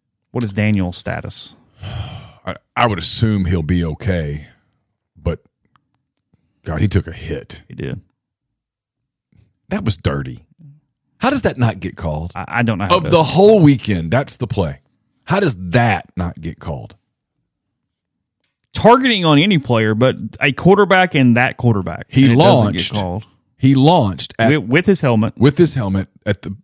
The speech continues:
Speaker 2: the, the top quarterback in the S E C.
Speaker 1: And dropped all of his weight on him and drove him into the
Speaker 2: And
Speaker 1: ground.
Speaker 2: drove him into the ground. This is the same guy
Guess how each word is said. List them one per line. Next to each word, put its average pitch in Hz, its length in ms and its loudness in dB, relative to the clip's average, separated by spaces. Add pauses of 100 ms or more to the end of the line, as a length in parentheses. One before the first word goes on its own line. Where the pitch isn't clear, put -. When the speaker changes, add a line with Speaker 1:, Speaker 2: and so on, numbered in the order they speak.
(160)
Speaker 2:
the, 107 160 -4
the 113 140 -4
top 131 260 0
quarterback 131 400 2
in 120 80 -2
the 110 80 0
S 110 180 -2
E 113 60 -4
C. 80 380 -6 (160)
Speaker 1:
And 139 340 2
dropped 135 300 2
all 135 140 2
of 127 40 0
his 110 120 -2
weight 110 180 0
on 107 160 0
him 101 140 0
and 101 100 0
drove 107 240 0
him 101 100 0
into 95 120 -2
the 92 40 0
Speaker 2:
And 95 80 0
Speaker 1:
ground. 87 60 -2
Speaker 2:
drove 123 200 6
him 117 100 2
into 107 140 0
the 92 80 -2
ground. 76 260 -8 (2500)
This 135 180 -2
is 143 100 -4
the 135 100 -2
same 170 360 -4
guy 98 460 -2